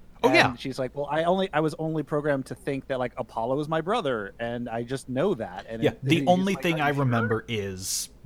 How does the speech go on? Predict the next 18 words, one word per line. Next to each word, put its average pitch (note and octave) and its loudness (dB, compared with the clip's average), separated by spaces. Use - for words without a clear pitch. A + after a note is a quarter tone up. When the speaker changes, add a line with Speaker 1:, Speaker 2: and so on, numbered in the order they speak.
Speaker 1:
we C3 2
are A2+ 2
related. A#2 2
I G#2 -2
choose G#2+ -4
this G#2+ -4
family. E2 -10
Speaker 2:
Yeah, C3 0
and, D3+ 0
like, D3+ 0
she E3+ -6
starts E3 0
doubting A#2+ -2
the A2 -8
fact A2 -6
that G#2+ -10
she A#2 -8
is G#2 -10